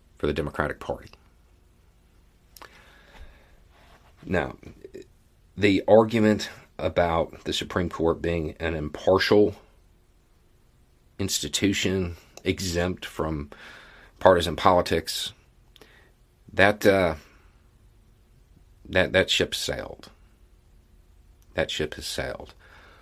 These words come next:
When you had justices who said, "Oh, this is settled law," when you had justices get confirmed without <laughs> really showing that they should be on the bench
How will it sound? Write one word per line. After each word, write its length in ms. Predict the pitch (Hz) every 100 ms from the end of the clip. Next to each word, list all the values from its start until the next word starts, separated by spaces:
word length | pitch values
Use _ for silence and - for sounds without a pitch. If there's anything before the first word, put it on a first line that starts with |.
| - _ - - - -
When 240 | 87 92
you 160 | 90 90
had 520 | 90 117 113 101 87
justices 680 | 90 95 - 76 - - - - - - - - - -
who 120 | 90
said, 260 | - 90 -
"Oh, 180 | 113 95
this 220 | 107 -
is 220 | - - -
settled 460 | - 85 78 71
law," 400 | 76 95 85 - - - - _ _ - - - - - - - - - - - - - -
when 160 | 87
you 120 | 82 78
had 340 | 107 101 78
justices 560 | 87 104 - 80 65 - - -
get 180 | 101 98
confirmed 640 | - 78 98 110 90 71 - - - -
without 420 | - 87 101 123 - -
<laughs> 100 | -
really 260 | 107 101
showing 380 | 92 - 117 110
that 140 | 82 -
they 200 | 95 78 -
should 200 | - 87
be 120 | 98
on 180 | 92 85
the 60 | 73
bench 580 | 120 120 - - -